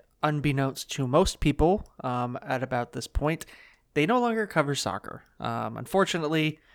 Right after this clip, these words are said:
um, they've, they've quit. They've, they're done. They've axed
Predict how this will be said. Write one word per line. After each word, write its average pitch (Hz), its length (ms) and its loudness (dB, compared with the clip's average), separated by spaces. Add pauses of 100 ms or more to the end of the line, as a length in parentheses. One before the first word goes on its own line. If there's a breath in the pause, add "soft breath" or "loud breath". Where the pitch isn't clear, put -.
(480 soft breath)
um, 123 500 0 (160)
they've, 160 240 2 (140)
they've 170 140 4
quit. 196 300 6 (300)
They've, 147 300 -2
they're 151 120 6
done. 202 500 8
They've 135 140 0
axed - 680 2